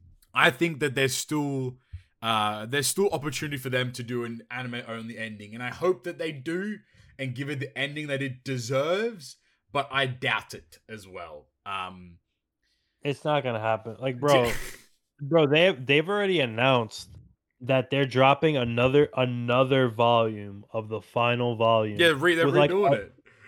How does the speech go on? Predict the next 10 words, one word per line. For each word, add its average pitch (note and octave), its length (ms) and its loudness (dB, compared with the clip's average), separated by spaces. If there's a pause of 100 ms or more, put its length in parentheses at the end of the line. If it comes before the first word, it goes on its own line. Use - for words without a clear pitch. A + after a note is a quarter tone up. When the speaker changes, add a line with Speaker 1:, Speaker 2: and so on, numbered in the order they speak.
(200)
Speaker 1:
<laughs> - 20 -16
Speaker 2:
with D#3+ 260 6
another, D#3 540 8
like, D3 280 6
twenty D#3 520 0
additional C#3 520 -2
pages. B2+ 460 -2
I'm C#3 140 -6
like, C#3+ 200 -4
"Bro, C#3+ 340 2